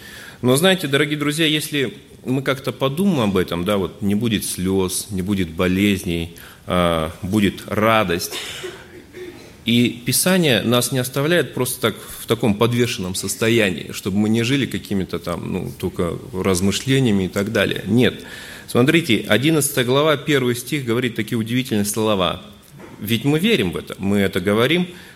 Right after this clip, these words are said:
мы это как-то озвучиваем. «Вера же есть осуществление ожидаемого и уверенность в неми-, ви-, в невидимом».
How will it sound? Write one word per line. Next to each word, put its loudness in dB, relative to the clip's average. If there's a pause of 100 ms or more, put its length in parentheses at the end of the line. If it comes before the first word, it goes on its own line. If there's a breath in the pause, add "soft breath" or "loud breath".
мы 2
это 0 (160)
как-то 2
озвучиваем. 2 (160)
«Вера 4
же -2
есть -2
осуществление 0
ожидаемого -2 (360 loud breath)
и 0
уверенность 0
в -6
неми-, 0
ви-, -2
в -4
невидимом». 0